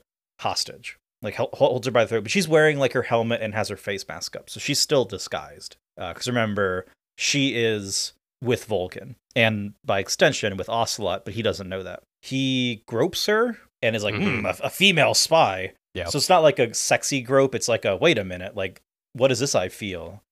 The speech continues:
Speaker 1: Um, and, like, smells the perfume or, or whatever. And he's about to shoot Snake. Oh, <laughs> but he's about to shoot Snake. But he's, so last time, if you remember, dear listener,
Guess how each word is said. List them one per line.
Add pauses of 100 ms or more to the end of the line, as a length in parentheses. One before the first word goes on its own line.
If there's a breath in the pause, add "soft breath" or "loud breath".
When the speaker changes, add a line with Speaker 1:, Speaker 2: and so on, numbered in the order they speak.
(100)
Speaker 1:
Um,
and,
like,
smells
the
perfume
or,
or
whatever. (200)
And (240)
he's
about
to
shoot
Snake. (160 loud breath)
Oh, (160)
<laughs>
but (580 soft breath)
he's
about
to
shoot
Snake. (380 soft breath)
But
he's, (100)
so
last
time,
if
you
remember,
dear
listener,